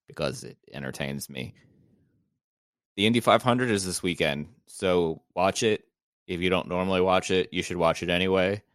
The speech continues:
And have a lovely weekend. Today's podcast was presented by Podgo. Podgo is the easiest way for you to monetize your podcast, providing podcasters with a flat rate for ad space,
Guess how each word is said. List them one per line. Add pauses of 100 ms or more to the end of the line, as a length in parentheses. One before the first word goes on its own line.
(540)
And (380)
have
a
lovely
weekend. (1800)
Today's
podcast
was
presented
by
Podgo. (180)
Podgo
is
the
easiest
way
for
you
to
monetize
your
podcast,
providing
podcasters
with
a
flat
rate
for
ad
space,